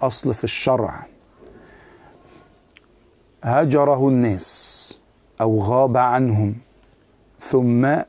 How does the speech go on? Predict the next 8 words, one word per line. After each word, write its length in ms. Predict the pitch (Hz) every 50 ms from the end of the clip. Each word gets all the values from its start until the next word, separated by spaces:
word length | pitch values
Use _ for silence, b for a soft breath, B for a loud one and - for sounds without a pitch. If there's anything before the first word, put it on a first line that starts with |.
| _ _ -
اقتدى 760 | 139 127 110 - - - - 156 160 160 143 156 151 147 135
به 480 | 127 120 135 135 120 127 139 139 139 147 - -
الناس 600 | 123 117 113 110 113 113 120 135 139 131 - -
في 260 | 127 101 - 127 117 113
ذلك، 680 | 107 117 123 131 139 143 170 180 - _ - - - - _ _ _ _ _ _ _ _ b b b b b b b b b _
فينطبق 1000 | - - 127 123 127 120 123 120 110 107 - - 143 143 131 131 127 120 - -
عليه 600 | 123 107 101 117 117 117 127 131 131 123 110 120
الحديث 600 | 123 107 - - - 110 104 117 113 104 101 -